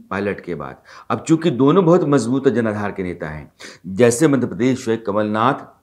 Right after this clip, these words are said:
जनाधार के नेता हैं, कर्नाटक में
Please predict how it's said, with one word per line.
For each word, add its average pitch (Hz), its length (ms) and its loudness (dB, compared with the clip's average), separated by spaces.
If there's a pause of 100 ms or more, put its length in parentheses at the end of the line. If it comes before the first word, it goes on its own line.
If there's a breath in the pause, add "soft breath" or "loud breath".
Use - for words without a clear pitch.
(240)
जनाधार 107 500 -4
के 104 120 -8
नेता 85 340 -8
हैं, 69 220 -16 (1400 soft breath)
कर्नाटक 123 580 2
में 123 400 -2